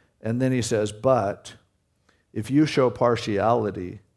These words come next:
if you show favoritism, if you respond to the face," he said, "you commit sin and are convicted by the law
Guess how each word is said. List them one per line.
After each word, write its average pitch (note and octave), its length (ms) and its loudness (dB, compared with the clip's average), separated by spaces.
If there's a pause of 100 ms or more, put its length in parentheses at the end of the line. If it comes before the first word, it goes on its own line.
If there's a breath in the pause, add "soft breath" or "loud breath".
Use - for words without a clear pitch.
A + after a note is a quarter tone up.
(280)
if - 120 -12
you C3 80 -2
show B2 220 0
favoritism, G#2+ 920 -2
if G#2 160 -10
you B2+ 320 -2 (240 soft breath)
respond A#2+ 760 -2
to A2+ 120 -2
the G2 100 -6
face," F#2+ 760 -2 (1200)
he G#2 100 -12
said, F#2+ 440 -4
"you B2 120 -2
commit A#2 360 -6
sin F#2 600 -8 (1300)
and G#2+ 140 -8
are G#2+ 120 -6
convicted C3+ 840 -4
by G2+ 200 -2
the G#2 160 -6
law F#2+ 540 0